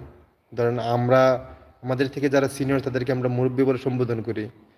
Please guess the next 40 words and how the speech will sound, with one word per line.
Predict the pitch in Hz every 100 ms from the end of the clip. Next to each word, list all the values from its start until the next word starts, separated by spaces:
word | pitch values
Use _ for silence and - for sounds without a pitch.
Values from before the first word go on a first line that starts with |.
| _ -
এতে | 110 123
করে | 127 123
আসলে | 120 127
কি | 127
তারা | 123 123
কি | 123 127
রাগ | 120 127 113
হয়? | 117 104 95 - -
না, | 127 123
না, | 113 104
রাগ | 110 110 104
হওয়ার | 107
কোনো | 110 107 101
কিছু | 107 117
নাই। | 113 120 - - _ _ -
তাকে | 110 123
সম্মানের | - 123 123 127 123
সহিত | 127 113
তাকে | - 113
ডাকা | 113 113 123
হয়। | 110 113 - - _ _ _ _ _
এ, | 104 110 113
এবং | 120 110 113
আমাদের | 110 117 117
ছোট | 120 - 127
যারা | 131 120
আছে | 120
তারাও | 120 120 131
কিন্তু | 127 127
আমাদেরকে | 123 113 120
মুরব্বি | 120 113 120
বলে। | 110 101 95 95 - _ _ _ _ 113
মুরব্বি | 110 117 110
ডাকের | 120 123 120
মধ্যে | 113 110 117 117 - _ _
একটা | 117
সম্মান | - 120 120 123
আছে, | 117 117 131 139 - - _ 110
এতে | 107 107 113
একটা | 107 120 113